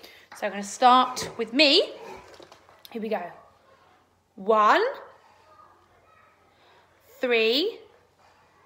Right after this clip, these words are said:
five, seven, nine,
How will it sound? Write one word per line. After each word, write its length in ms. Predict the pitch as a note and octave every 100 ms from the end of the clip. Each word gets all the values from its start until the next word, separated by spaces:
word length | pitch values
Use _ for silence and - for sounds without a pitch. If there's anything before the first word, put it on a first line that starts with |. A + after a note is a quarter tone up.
| _ _ _ _ _ _ _ _ _ _ _ _ -
five, 560 | A#3 G#3+ G#3+ B3+ G4 G4+ - - _ _ _ _ _ _ _ _ _ _ _ _ _ _ _ _
seven, 640 | - - B3 A#3 B3 D#4 A#4 - - _ _ _ _ _ _ _ _ _ _ _ _ _ _ _ _ -
nine, 680 | G#3+ A3 G#3 G3+ G#3+ C#4